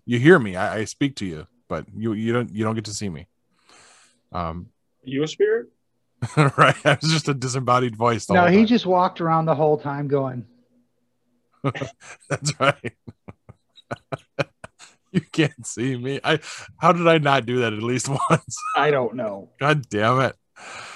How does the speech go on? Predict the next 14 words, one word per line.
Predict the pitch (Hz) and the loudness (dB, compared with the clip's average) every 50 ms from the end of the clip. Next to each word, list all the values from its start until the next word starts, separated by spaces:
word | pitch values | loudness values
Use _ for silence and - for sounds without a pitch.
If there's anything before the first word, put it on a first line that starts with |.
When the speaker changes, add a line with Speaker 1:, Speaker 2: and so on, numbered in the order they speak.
| - - - | -12 -2 4
Speaker 1:
Um, | 113 131 131 131 131 131 - | 6 8 8 8 6 6 8
oh, | 175 185 165 131 | 10 10 10 10
and | 131 151 160 | 8 6 4
you | 160 165 | 4 4
didn't | 160 170 175 | 2 2 2
even | 170 160 160 151 147 | 2 2 2 0 0
mention, | 147 160 180 - - 156 135 120 110 101 - - | 0 0 0 0 0 -2 -2 -2 -6 -8 -6 0
um, | 95 117 117 113 107 107 110 110 113 _ _ _ _ _ _ _ _ _ - _ _ _ _ - - | 4 6 6 6 6 2 -2 -6 -10 _ _ _ _ _ _ _ _ _ -20 _ _ _ _ -6 0
that | 123 135 120 113 - 120 | 4 4 6 4 4 0
according | 120 - - 135 127 127 127 131 120 | -2 2 4 4 6 6 4 0 -2
to | - - 131 123 123 120 117 113 113 104 - - - - 123 | -2 0 2 2 4 4 2 2 0 -2 -4 -8 -14 -12 -4
Grid's | 123 131 135 123 117 107 101 | 2 2 4 4 2 0 -4
spirit | - 85 - - - - 143 147 123 101 | -8 -8 -10 -8 -2 0 0 0 2 2
box, | 104 101 98 95 - - - - - | 2 4 4 2 0 -4 -10 -12 -12